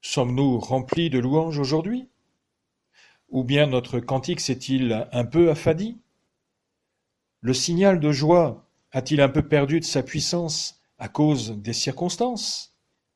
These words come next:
à cause des moqueurs, à cause de nos propres péchés ? Non seulement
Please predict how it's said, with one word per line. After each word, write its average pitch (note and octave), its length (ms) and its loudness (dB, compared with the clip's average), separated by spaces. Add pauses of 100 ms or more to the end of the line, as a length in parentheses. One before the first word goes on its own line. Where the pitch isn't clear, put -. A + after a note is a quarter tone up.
à B2+ 120 -2
cause C#3 260 2
des A#2+ 100 2
moqueurs, A#3 580 0 (520)
à B2 120 -6
cause D3 460 0 (200)
de A#2 80 -4
nos A2+ 140 2
propres C3+ 360 -2
péchés ? G3+ 440 -4 (1700)
Non D#3+ 140 0
seulement D#3+ 520 -4